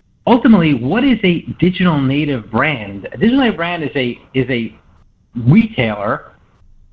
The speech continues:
that happens to be usually a manufacturer as well, but a digital native brand is a retailer that started selling online, but it's only half the business, right? Or, or, well, it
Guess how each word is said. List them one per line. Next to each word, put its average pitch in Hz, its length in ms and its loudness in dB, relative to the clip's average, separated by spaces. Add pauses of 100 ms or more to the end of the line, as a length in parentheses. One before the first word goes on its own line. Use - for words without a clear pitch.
(280)
that 135 160 0
happens 143 340 -2
to 123 80 0
be 120 80 0
usually 117 440 0
a 104 40 -6
manufacturer 104 580 -4
as 104 80 -4
well, 151 200 0
but 127 120 -4
a - 20 -8
digital 196 300 2
native 180 240 0
brand 147 200 -4
is 117 40 -8
a 110 40 -6
retailer 113 640 -4 (400)
that 147 200 -2
started 170 300 0 (100)
selling 143 280 0
online, 117 600 -2 (1120)
but 160 100 0
it's 151 100 -4
only 190 160 2
half 139 260 -6
the 120 80 0
business, 113 380 -4 (360)
right? 131 180 0
Or, 123 260 -4
or, 127 300 -4
well, 147 200 0
it 160 160 -6